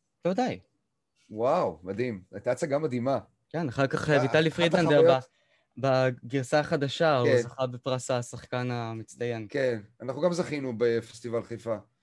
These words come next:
Speaker 1: אתה וארז
Speaker 2: אה,
Speaker 1: שפריר.
Speaker 2: ארז, ארז שפריר ואני, כן.
Speaker 1: כן.
Speaker 2: זו הייתה אחת החוויות ה-, הנהדרות שהיו לי בתיאטרון, ובאמת שם שיחקתי, אה,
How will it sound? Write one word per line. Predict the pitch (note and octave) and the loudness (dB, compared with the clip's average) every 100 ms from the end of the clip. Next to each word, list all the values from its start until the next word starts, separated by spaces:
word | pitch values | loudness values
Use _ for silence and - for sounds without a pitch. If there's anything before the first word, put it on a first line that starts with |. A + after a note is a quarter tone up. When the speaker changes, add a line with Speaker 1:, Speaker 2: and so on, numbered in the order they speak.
| - | -10
Speaker 1:
אתה | C#3+ C#3 | -4 0
וארז | C#3+ C#3 | 0 -2
Speaker 2:
אה, | - | 0
Speaker 1:
שפריר. | F#3+ C3 | 4 4
Speaker 2:
ארז, | A#2+ - - - | 2 -6 -16 -12
ארז | B2+ C3 | -8 -8
שפריר | B2 A2 A#2+ G#2+ | -8 -6 -6 -4
ואני, | A2+ A2 | -6 -6
כן. | G2+ B2 G#2 _ | -4 -4 -6 _
Speaker 1:
כן. | - G2 | -18 -12
Speaker 2:
זו | G#2+ | -4
הייתה | C3+ F#3 F#3 F3+ F3 D#3 D3 C3+ | -2 2 2 2 0 2 2 0
אחת | A#2+ - | -4 -8
החוויות | - C#3 C#3 C#3 | -6 -4 -4 0
ה-, | C3+ A#2+ A2+ A2+ A#2 | 0 0 -2 -4 -4
הנהדרות | A#2 A#2 A2+ B2+ | -4 -2 -2 -2
שהיו | B2+ A#2+ | -2 -4
לי | G#2+ G2 _ _ _ | -4 -8 _ _ _
בתיאטרון, | - - A#2 - G#2 G#2 B2+ | -14 -4 -4 -4 -8 -8 -8
ובאמת | A2+ B2 C#3+ F#3 - | -6 -4 -2 -4 -6
שם | C3 F3 F3+ | -6 -4 -4
שיחקתי, | - F3 E3+ - F#3+ F3+ F3 | -8 -10 -10 -8 -6 -2 0
אה, | E3+ E3+ E3 | 0 2 0